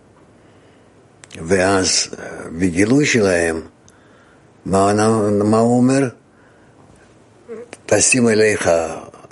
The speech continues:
אליהם מבט, כן? שים לב עליהם, על הקלקולים האלה, והם יהפכו לגל של עצמות. זאת אומרת שיעלמו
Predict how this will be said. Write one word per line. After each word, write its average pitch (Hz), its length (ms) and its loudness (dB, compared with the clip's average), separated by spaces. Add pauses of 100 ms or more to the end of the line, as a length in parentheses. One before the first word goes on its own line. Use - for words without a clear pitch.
(560)
אליהם 95 760 2
מבט, 95 440 0 (840)
כן? 113 280 0 (240)
שים 107 340 0
לב 98 280 2
עליהם, 117 560 2 (560)
על 104 160 0
הקלקולים 113 680 2
האלה, 113 440 2 (640)
והם 110 760 2
יהפכו 117 400 0
לגל 107 300 2
של 98 200 -2
עצמות. 80 640 -4 (1000)
זאת 107 200 -2
אומרת 127 280 0
שיעלמו 120 1700 2